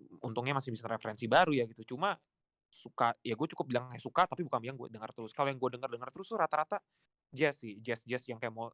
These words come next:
modelnya masih Miles Davis, Buddy Rich, eh, John Coltrane, terus,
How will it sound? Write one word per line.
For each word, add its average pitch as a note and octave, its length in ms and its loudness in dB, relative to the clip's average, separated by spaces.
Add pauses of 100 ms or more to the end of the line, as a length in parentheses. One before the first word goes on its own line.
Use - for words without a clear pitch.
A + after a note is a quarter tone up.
modelnya A#2 400 -6
masih B2 240 -10
Miles G#2+ 160 -6
Davis, A#2 720 -2 (560)
Buddy G#2 240 -6
Rich, B2 640 -4 (400)
eh, A2 240 0
John G#2+ 240 0
Coltrane, A#2+ 800 0 (800)
terus, - 400 -8